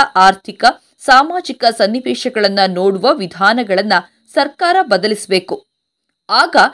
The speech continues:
ಈ ದೇಶದಲ್ಲಿ ಹೆಚ್ಚುತ್ತಿರುವ ಬಡತನ, ಹಸಿವು ಮತ್ತು ಅನಾರೋಗ್ಯ ಸ್ಪಷ್ಟವಾಗಿ ಕಾಣತೊಡಗುತ್ತದೆ. ಎಲ್ಲಿಯವರೆಗೆ ಈ ದೇಶದ ಹಸಿವು, ಬಡತನವನ್ನ ಗುರುತಿಸಲು ಸರ್ಕಾರ ಶಕ್ತವಾಗೋದಿಲ್ವೋ ಅಲ್ಲಿಯವರೆಗೆ ಅದನ್ನ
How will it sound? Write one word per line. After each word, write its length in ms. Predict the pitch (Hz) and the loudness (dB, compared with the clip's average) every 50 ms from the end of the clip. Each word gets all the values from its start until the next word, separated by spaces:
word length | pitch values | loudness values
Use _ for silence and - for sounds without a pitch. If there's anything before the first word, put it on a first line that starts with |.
| - _ _ - | -4 _ _ -4
ಈ 260 | 247 294 381 415 - | 0 2 2 2 2
ದೇಶದಲ್ಲಿ 500 | 277 269 285 285 - 277 - 277 247 262 262 | 0 -4 -4 -4 -6 -4 -4 -2 -2 -2 -4
ಹೆಚ್ಚುತ್ತಿರುವ 680 | 226 214 202 - 233 208 - - 185 185 175 208 214 214 | -6 -8 -8 -8 -10 -12 -10 -10 -8 -2 2 4 4 4
ಬಡತನ, 500 | 180 175 170 175 185 185 - 185 180 180 196 247 - _ _ _ | 4 0 -2 -2 -4 -6 -8 -6 -4 -4 -6 -6 -8 _ _ _
ಹಸಿವು 600 | - 269 269 277 - 320 294 330 330 440 480 - - | -8 -8 -6 -4 -4 -4 -2 -2 -2 -2 -2 -2 -2
ಮತ್ತು 480 | 220 247 247 - - 294 339 415 - - | -4 -4 -4 -4 -8 -8 -8 -8 -8 -8
ಅನಾರೋಗ್ಯ 720 | - 190 202 208 240 269 339 349 330 302 254 220 185 220 220 | -4 -4 -2 0 0 0 0 0 -2 -4 -4 0 2 4 4
ಸ್ಪಷ್ಟವಾಗಿ 840 | 233 247 - - 262 294 294 - - - 392 370 285 233 214 196 233 226 | 4 2 -2 -4 -4 -4 -4 -6 -8 -4 -2 0 0 0 0 0 -4 -6
ಕಾಣತೊಡಗುತ್ತದೆ. 1040 | - - 202 202 220 262 262 - 285 277 - 180 170 - 175 175 180 - - _ _ _ _ _ _ - | -2 0 0 0 0 -2 -4 -4 -4 -2 -4 -4 -6 -4 -2 -2 -2 -4 -4 _ _ _ _ _ _ -6
ಎಲ್ಲಿಯವರೆಗೆ 840 | - 220 240 277 294 330 302 320 311 302 262 233 220 208 202 269 339 | -2 -2 0 0 0 0 0 0 -2 -2 -2 -2 -2 -2 -2 -2 -4
ಈ 280 | - - 214 208 175 | -4 -4 -6 -8 -4
ದೇಶದ 380 | 175 196 196 208 - 233 196 208 240 | 0 0 0 0 0 -4 0 2 2
ಹಸಿವು, 640 | 254 240 - 202 190 - - 233 190 190 220 277 - - _ _ 180 | 2 2 0 -4 -4 -4 -6 -4 -4 -4 -4 -4 -6 -10 _ _ 0
ಬಡತನವನ್ನ 680 | 214 226 262 311 311 - 330 294 285 233 214 208 214 214 | 2 2 2 0 -4 -4 -6 -4 -4 -2 -2 0 0 0
ಗುರುತಿಸಲು 640 | 202 185 196 190 208 - 226 214 - 214 208 247 339 | 0 0 -2 -4 -4 -4 -6 -6 -4 -4 -2 -2 -2
ಸರ್ಕಾರ 540 | 349 - 233 185 185 - - 220 208 196 214 247 | -2 0 -2 -2 -2 -4 -4 -2 0 2 2 2
ಶಕ್ತವಾಗೋದಿಲ್ವೋ 1300 | 269 - - 220 214 _ - 208 196 190 208 254 294 339 349 262 220 208 185 165 160 170 170 202 247 - - - _ - | 0 0 -6 -10 -10 _ -10 -8 -2 0 0 2 2 0 -2 -2 -4 -6 -6 -4 0 2 2 2 2 -2 -8 -20 _ -4
ಅಲ್ಲಿಯವರೆಗೆ 880 | - 220 262 294 330 392 370 359 285 190 185 202 208 190 190 185 202 - _ _ - | 0 0 2 4 4 4 4 2 2 0 0 0 0 0 -2 -2 -2 -4 _ _ -6
ಅದನ್ನ 380 | - 247 254 285 359 359 359 | -4 -2 0 0 -2 -2 -2